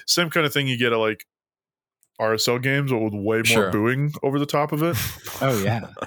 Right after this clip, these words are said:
Speaker 2: Wait, okay. Why didn't they just have it inside?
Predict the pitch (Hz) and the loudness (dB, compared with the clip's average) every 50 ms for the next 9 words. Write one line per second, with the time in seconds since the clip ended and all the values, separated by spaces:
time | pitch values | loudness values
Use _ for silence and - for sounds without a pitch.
0 | - 156 - - - - 160 139 185 175 143 - - 147 - 170 139 117 98 - | -8 -6 -6 -4 -4 -4 -4 -2 2 2 2 4 2 2 2 2 2 2 0 -2
1 | - 107 117 151 214 262 254 240 240 226 240 226 - 240 208 202 196 135 - 135 | -2 -2 -2 0 0 0 0 0 0 0 0 0 2 2 2 2 2 2 2 2
2 | 135 135 - - 127 135 160 175 190 196 | 2 0 2 2 2 2 2 0 -2 -4